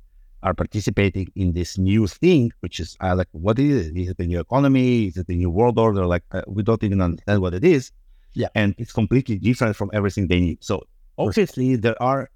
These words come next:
Speaker 1: two conflicting things that are happening at the same time. And I will give specific examples. So obviously, yes, we all see very well, uh, the rejection, the, the, you know, um, attempts to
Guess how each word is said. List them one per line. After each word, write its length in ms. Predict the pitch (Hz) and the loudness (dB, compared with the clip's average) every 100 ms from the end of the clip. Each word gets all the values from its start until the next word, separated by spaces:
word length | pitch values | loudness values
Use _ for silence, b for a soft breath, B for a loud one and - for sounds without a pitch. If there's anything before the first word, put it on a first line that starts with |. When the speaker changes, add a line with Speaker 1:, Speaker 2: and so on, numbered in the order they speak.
| _ _ _ | _ _ _
Speaker 1:
two 360 | - 156 160 170 - _ _ _ _ - _ _ | -4 0 0 -2 -6 _ _ _ _ -20 _ _
conflicting 600 | - 117 - 160 - 160 131 | -2 -2 2 0 0 -2 -2
things 300 | - 214 - | 0 0 0
that 140 | 123 | -2
are 60 | 113 | -2
happening 300 | 131 151 120 | 0 0 0
at 80 | |
the 80 | 101 | -2
same 240 | - 120 110 | -4 -4 0
time. 180 | 127 | 0
And 120 | 104 110 | 0 -2
I 180 | 131 | -2
will 100 | 139 | -2
give 200 | 127 135 | -2 -4
specific 380 | - 110 147 127 | -4 -4 0 0
examples. 460 | 98 92 104 78 - | -2 -2 -2 -2 -10
So 120 | 82 | -8
obviously, 540 | - 208 214 - 139 - | -2 2 0 0 -2 0
yes, 320 | 101 90 - | 0 0 0
we 160 | - 107 | -2 0
all 280 | 120 139 127 | 2 0 -2
see 440 | - - 127 120 | -8 -4 0 2
very 220 | 110 110 | 2 2
well, 420 | 98 104 107 110 - - - _ - | 2 2 0 0 -6 -20 -20 _ -12
uh, 360 | 90 92 90 82 - _ - - _ - - | -2 2 2 0 -6 _ -20 -20 _ -20 -6
the 200 | - 95 | 0 4
rejection, 920 | 92 95 78 143 - - 139 131 127 117 | 4 4 4 2 0 -2 0 2 0 0
the, 220 | 104 90 | -2 -2
the, 120 | 85 | 0
you 220 | 92 90 | 0 2
know, 260 | 92 90 80 _ - _ - | 2 2 -2 _ -20 _ -10
um, 360 | 82 82 85 82 _ _ - - _ - _ | -6 -4 -4 -8 _ _ -20 -20 _ -20 _
attempts 600 | 101 - 120 120 120 - - | -8 2 4 6 4 0 0
to 560 | 113 104 95 90 87 | 2 2 2 0 -4